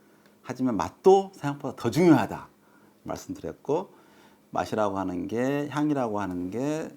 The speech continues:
어떻게 감각하는지 설명드리면서 얼마나 개인차가 심할 수 있는지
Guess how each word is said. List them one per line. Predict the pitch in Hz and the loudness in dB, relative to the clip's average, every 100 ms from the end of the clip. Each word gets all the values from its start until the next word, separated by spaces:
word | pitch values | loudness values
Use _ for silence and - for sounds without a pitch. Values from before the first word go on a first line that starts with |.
| - - | -18 -14
어떻게 | 101 107 - | -4 -4 -4
감각하는지 | 95 101 101 95 90 | -6 -4 -4 -4 -6
설명드리면서 | 113 113 110 98 92 87 85 123 151 - | -6 -4 -4 -4 -6 -6 -6 -6 -6 -4
얼마나 | 92 101 107 | -4 0 0
개인차가 | 98 87 92 - 92 82 | -2 -6 -6 -8 -10 -8
심할 | - 123 123 | -6 -6 -6
수 | 92 | -8
있는지 | 85 82 76 78 | -8 -8 -12 -14